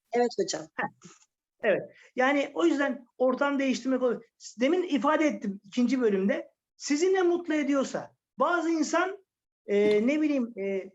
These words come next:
Speaker 2: yalnız kalmaktan hoşlanır. Bazı insan düşünmekten hoşlanır. Bazı insan müzik dinlemekten hoşlanır. Bazı insan okumaktan hoşlanır. Sizi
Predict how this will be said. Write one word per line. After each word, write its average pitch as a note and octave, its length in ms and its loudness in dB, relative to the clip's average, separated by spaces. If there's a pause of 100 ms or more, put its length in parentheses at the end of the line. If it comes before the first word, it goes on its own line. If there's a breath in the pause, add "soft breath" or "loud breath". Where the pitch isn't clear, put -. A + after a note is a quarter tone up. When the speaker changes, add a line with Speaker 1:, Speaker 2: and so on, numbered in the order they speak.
(100)
Speaker 2:
yalnız B3 400 0
kalmaktan G3 480 0
hoşlanır. C3+ 440 -12 (260 soft breath)
Bazı C4 340 6
insan C#4 520 6 (360 loud breath)
düşünmekten A#3+ 560 4
hoşlanır. F#3+ 320 0
Bazı B3+ 280 4
insan C4 320 2
müzik A#3+ 360 0
dinlemekten G#3 480 0
hoşlanır. D#3 300 -12
Bazı D4 260 2
insan C4+ 180 -2
okumaktan A#3 480 -2
hoşlanır. F3 340 -4 (320 loud breath)
Sizi F#4 720 6